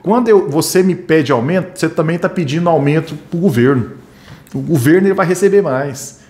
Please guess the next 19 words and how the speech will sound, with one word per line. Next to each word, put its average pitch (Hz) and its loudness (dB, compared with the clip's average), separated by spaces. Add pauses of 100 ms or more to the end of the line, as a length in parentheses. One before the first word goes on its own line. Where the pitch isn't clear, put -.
(100)
Quanto 208 2
mais 156 4
vier 151 2
ali 156 2
no 151 -4
seu 196 0
pagamento, 175 0
eu - -2
tenho 170 -2
que - -10
pagar 156 0
também 151 -4
de 151 -8
tributo. 131 -8 (580)
Não 143 2
é 214 4
simples 214 2
assim, 127 -6
não. 107 -4